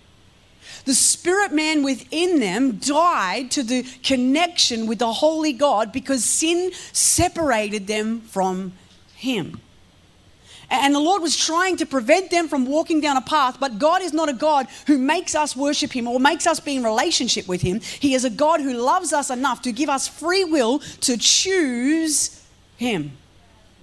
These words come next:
Adam and Eve chose independence. They chose to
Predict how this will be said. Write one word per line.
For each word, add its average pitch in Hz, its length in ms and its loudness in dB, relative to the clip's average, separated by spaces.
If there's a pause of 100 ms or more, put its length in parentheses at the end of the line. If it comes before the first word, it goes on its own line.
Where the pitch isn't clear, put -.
(760)
Adam 226 300 0
and 262 100 2
Eve 247 180 -2
chose 240 720 0 (1160)
independence. 220 600 -4
They 190 120 -8
chose 202 460 -4 (300)
to 202 260 0